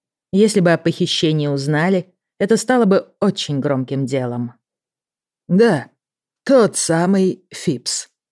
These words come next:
сказал Фрэнк. "По всеобщему мнению, Кайла хороший, послушный ребёнок.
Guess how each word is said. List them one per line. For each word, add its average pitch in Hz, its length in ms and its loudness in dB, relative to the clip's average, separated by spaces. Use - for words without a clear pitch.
сказал 139 360 -4
Фрэнк. 127 520 -6
"По 151 120 -2
всеобщему 185 580 2
мнению, 208 520 4
Кайла 175 440 2
хороший, 170 720 0
послушный 170 720 -2
ребёнок. 208 640 -2